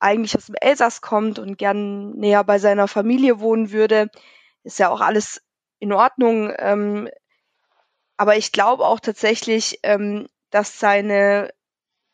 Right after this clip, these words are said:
meiner Meinung nach seltsame Einstellung zur, zur Impfung, äh, rund um Corona auch einfach einen großen Teil da,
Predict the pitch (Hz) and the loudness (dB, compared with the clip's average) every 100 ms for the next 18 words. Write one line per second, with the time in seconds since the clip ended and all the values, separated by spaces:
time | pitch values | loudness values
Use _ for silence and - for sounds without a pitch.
0 | _ _ _ _ _ _ _ _ - 220 | _ _ _ _ _ _ _ _ -8 0
1 | 214 247 220 214 214 208 214 226 233 - | 2 2 2 0 0 -2 -2 0 0 0
2 | 226 190 190 233 - 214 208 208 202 - | -2 -2 -2 -2 -2 -4 -4 -4 -6 -6
3 | 202 196 202 202 - 208 202 196 - 240 | 0 2 2 0 -4 2 2 2 -2 -2
4 | 269 - 202 202 202 - - 196 202 226 | -2 0 -2 0 -4 -8 -4 0 0 0
5 | 226 202 - 190 185 220 233 208 180 - | -4 -8 -12 -16 -6 -2 2 2 0 -6
6 | - 202 214 208 208 - 202 - 196 208 | -6 -8 -8 -12 -12 -10 -12 -10 -8 -2
7 | 208 208 196 190 | 0 2 4 2